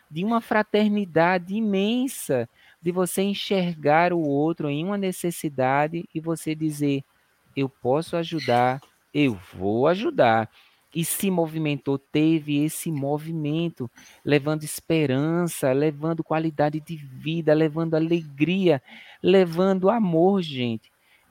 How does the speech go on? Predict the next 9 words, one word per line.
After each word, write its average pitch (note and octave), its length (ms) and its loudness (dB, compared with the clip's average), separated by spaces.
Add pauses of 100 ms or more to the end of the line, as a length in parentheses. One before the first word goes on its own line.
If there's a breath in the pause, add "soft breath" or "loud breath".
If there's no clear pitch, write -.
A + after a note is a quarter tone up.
Um F#3+ 200 -2
amor E3 540 2
imenso. E3 840 -2 (500)
A A#2+ 80 -2
mensagem B2+ 760 2
que C#3+ 140 -6
o C#3 80 2
Emmanuel B2+ 440 0
trouxe: B2 480 -2